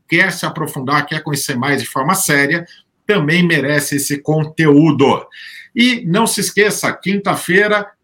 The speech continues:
teremos mais um Papo de Vendas, então continue nos acompanhando, continue nos seguindo, ligue o sininho pra receber cada podcast, cada episódio novo, para que o Spotify ou a sua plataforma preferida comunique você que tem um novo episódio.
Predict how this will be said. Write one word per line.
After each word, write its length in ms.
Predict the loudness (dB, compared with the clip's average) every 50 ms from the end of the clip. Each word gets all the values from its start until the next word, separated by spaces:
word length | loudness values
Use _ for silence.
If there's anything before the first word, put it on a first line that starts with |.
| _ _ _
teremos 720 | 0 0 0 2 0 0 0 0 -2 -4 -4 -6 -8 -12 -12
mais 400 | -6 -4 -2 0 0 0 0 0
um 140 | -2 -2 0
Papo 300 | 0 0 0 0 0 0
de 100 | -2 0
Vendas, 420 | 0 0 0 0 0 0 -2 -2 -2
então 280 | -4 -4 -4 -6 -6
continue 480 | -4 -4 -4 -4 -4 -4 -2 -2 0 0
nos 180 | 0 0 0
acompanhando, 680 | 0 -2 -2 -2 -6 -4 -2 -2 0 0 0 0 -2 -2
continue 440 | -2 -4 -4 -4 -4 -4 -2 -2 0
nos 220 | 0 0 0 0 -2
seguindo, 500 | -2 -2 -2 0 0 0 0 -2 -4 -6 -10 -16 -8 -2
ligue 340 | 2 4 4 4 2 2 0
o 60 | 0
sininho 640 | 0 2 2 4 6 6 6 6 4 4 2 0 -4 -10 -18 -20 _ _ _ -4
pra 140 | -2 -2
receber 680 | 0 0 0 -2 -2 -2 -2 -2 0 2 2 2 0 0
cada 440 | -4 -6 -6 -4 -4 -4 -4 -6 -8 -12 -20 _ _ _
podcast, 560 | 2 4 4 4 2 -2 -4 -2 -2 -2 -4 -6
cada 200 | -6 -4 -4 -4
episódio 560 | -2 -2 -4 -2 0 0 2 2 2 0 0
novo, 420 | 0 2 2 2 2 0 0 -2
para 220 | -2 -2 -2 -2 -2
que 80 | -2
o 60 | -2
Spotify 840 | -2 -2 -4 -6 -6 -6 -4 -4 -6 -6 -2 0 0 0 0 0 -2
ou 120 | -4 -4 -4
a 40 |
sua 260 | -4 -4 -6 -6 -6 -6
plataforma 720 | -4 -6 -4 -2 -2 -4 -2 -2 -2 0 0 -2 -2 -2
preferida 760 | 0 0 0 0 0 -2 -2 0 0 0 0 0 -2 -4 -6 -8 -14 -18 -18 _ _ _
comunique 540 | 2 2 4 4 4 4 2 2 0 -2 -4
você 420 | -4 -4 -4 -4 -2 -2 -2 -4 -4
que 120 | -6 -8
tem 320 | -8 -4 -2 0 0 0
um 100 | 0 0
novo 320 | 2 2 2 2 2 0 0
episódio. 640 | 0 0 0 0 2 2 2 2 0 -2 -8 -12